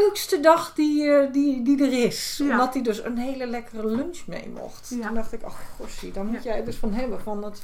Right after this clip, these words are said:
Speaker 1: feest van de lentelunch." Maar ja,
Speaker 2: Ja.
Speaker 1: goed.
Speaker 2: Maar goed, nou, maar
Speaker 1: Geeft
Speaker 2: weet
Speaker 1: ook wel
Speaker 2: je
Speaker 1: weer aan dat het heel bijzonder is.
Speaker 2: Ja, precies. Dat maakt het voor zo iemand, hè, voor jouw zoontje ook heel bijzonder. En
Speaker 1: Ja.
Speaker 2: mooi dat je dat dan een keer kan doen, maar niet iedere dag.
Speaker 1: Nee,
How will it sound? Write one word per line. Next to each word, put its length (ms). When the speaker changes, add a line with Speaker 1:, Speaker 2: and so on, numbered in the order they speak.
Speaker 1:
feest 420
van 160
de 60
lentelunch." 760
Maar 120
ja, 60
Speaker 2:
Ja. 140
Speaker 1:
goed. 160
Speaker 2:
Maar 100
goed, 240
nou, 140
maar 100
Speaker 1:
Geeft 140
Speaker 2:
weet 140
Speaker 1:
ook 60
wel 100
Speaker 2:
je 60
Speaker 1:
weer 80
aan 260
dat 140
het 120
heel 160
bijzonder 480
is. 220
Speaker 2:
Ja, 260
precies. 640
Dat 200
maakt 260
het 160
voor 180
zo 180
iemand, 340
hè, 140
voor 180
jouw 180
zoontje 400
ook 140
heel 180
bijzonder. 520
En 160
Speaker 1:
Ja. 80
Speaker 2:
mooi 160
dat 180
je 60
dat 180
dan 160
een 100
keer 200
kan 200
doen, 180
maar 120
niet 160
iedere 300
dag. 240
Speaker 1:
Nee, 380